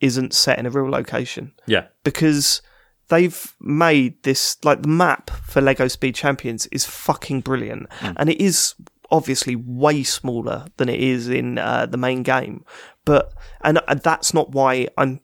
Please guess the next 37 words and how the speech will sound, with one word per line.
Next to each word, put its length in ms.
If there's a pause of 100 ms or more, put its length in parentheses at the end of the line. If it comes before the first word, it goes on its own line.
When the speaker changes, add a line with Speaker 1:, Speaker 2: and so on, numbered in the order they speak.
(140)
Speaker 1:
saying 320
it's 160
better. 500 (340)
What 220
I'm 80
saying 400
is 140
that 240 (380)
they 320
can, 400
because 380
of 200
the 100
theme 340
of 140
this, 400
they 180
can 200
go 320 (340)
desert 340
area, 480 (280)
racetrack, 920
Speaker 2:
Yeah. 140 (140)
Speaker 1:
town, 600 (200)
you 140
know, 260
and 100
it 200
doesn't 340
matter. 260
It 180
doesn't 360
need 320
to 140
link 260
together 540
and 240